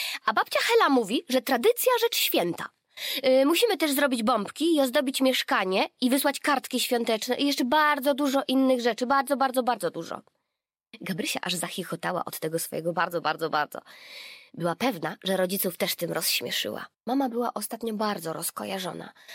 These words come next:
ale teraz uśmiechnęła się do Gabrysi i pomachała ręką, jakby chciała powiedzieć: "Jasne, jasne, już pamiętam".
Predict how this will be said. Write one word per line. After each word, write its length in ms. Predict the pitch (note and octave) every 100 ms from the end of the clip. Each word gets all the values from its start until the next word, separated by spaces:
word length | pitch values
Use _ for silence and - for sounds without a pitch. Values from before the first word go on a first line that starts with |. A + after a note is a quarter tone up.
| - -
ale 180 | F3+ F3+
teraz 360 | B3 C4 F#3+ -
uśmiechnęła 600 | F#3+ - E3+ F#3+ G3 F3
się 140 | F3+
do 120 | F3 E3+
Gabrysi 580 | E3+ E3+ G#3+ - E4+ -
i 80 | -
pomachała 580 | F#3 F3+ - G#3+ A3+
ręką, 440 | E3+ E3+ E3+ F3+ -
jakby 260 | A3+ F#3
chciała 320 | F#3+ - G3 F#3
powiedzieć: 480 | G3 G3+ G#3+ -
"Jasne, 420 | G3+ A3+ D4 D#4 E4
jasne, 340 | C4 C4+ B3
już 180 | G3 G3+
pamiętam". 580 | F#3 D#3+ F#2+ - -